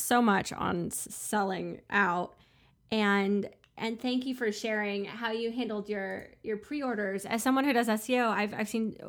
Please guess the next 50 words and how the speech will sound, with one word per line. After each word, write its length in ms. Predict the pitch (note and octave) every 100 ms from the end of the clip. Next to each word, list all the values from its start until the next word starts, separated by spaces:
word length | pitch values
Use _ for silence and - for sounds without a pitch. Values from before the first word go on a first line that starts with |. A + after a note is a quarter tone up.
| -
so 320 | B3 - D#4 D#4
many 200 | B3 A#3
people, 600 | - G#3+ G#3+ G3+ G#3 -
when 180 | A3
they 100 | G#3
sell 260 | G#3 A3+ A#3+
out, 200 | D4+ C4
they 100 | G#3+
just, 320 | G#3 G3 - -
like, 240 | A2+ - -
turn 340 | - C4+ B3
off 380 | A3 A3 G#3+ - _ _ _ _ _ -
their 260 | G#3 G3+
website 680 | G#3 E4+ C4+ A3 F#3+ F#3 F#3+
and, 540 | - G3 F#3+ G3 - -
or 120 | G#3+
their 140 | G3+ G3
product, 540 | - E4 C4+ G3 -
and 100 | G3+
they're 60 | G3
like, 180 | G3+ -
"Nope." 240 | E4 C#4+
And 160 | - G#3+
then 80 | G3+
it 60 | F#3
becomes 260 | G#3 F#3
a 60 | G3
four 220 | - F#3+
oh 40 | F#3
four, 360 | - C#4 A#3+
which 160 | G3 -
is, 200 | F#3 - -
as 240 | - G#3
we 80 | G3+
all 120 | F#3
know, 220 | A3+ C#4+ A#3+
not 180 | F#3+
great 180 | - -
for 140 | - F#3+
S 220 | F#3 -
E 120 | A3+
O. 200 | A3+ G#3
So 420 | G3+ - G#3 G3 - - - -
the 100 | A#3
way 120 | B3
you've 240 | C4 A#3+ G#3
done 180 | G#3+
your 80 | G#3
pre-orders 460 | G3+ G#3+ G3+ G3 F#3
is 360 | F#3+ F#3 F3+